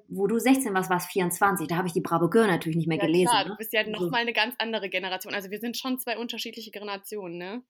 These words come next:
Speaker 2: Also
Speaker 1: Stimmt, ich, ich bin zwar nicht Boomer, aber ich bin
Speaker 2: Nee, was, ich weiß gar nicht,
Speaker 1: was
Speaker 2: was
Speaker 1: bin
Speaker 2: du
Speaker 1: ich?
Speaker 2: denn für eine Generation bist, weil du bist kein Millennial, oder?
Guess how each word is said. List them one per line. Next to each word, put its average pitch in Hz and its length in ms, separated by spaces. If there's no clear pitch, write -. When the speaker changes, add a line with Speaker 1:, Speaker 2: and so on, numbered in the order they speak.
Speaker 2:
Also 196 280
Speaker 1:
Stimmt, - 300
ich, - 200
ich 214 140
bin 277 140
zwar 254 160
nicht 233 200
Boomer, 339 500
aber 254 220
ich - 120
bin 302 300
Speaker 2:
Nee, 277 400
was, 220 140
ich - 60
weiß 233 140
gar 440 100
nicht, 240 60
Speaker 1:
was - 100
Speaker 2:
was - 60
Speaker 1:
bin 330 100
Speaker 2:
du 311 100
Speaker 1:
ich? - 60
Speaker 2:
denn 208 120
für - 120
eine 185 120
Generation 185 560
bist, - 380
weil 190 120
du 190 100
bist - 200
kein 196 200
Millennial, 240 540
oder? 233 340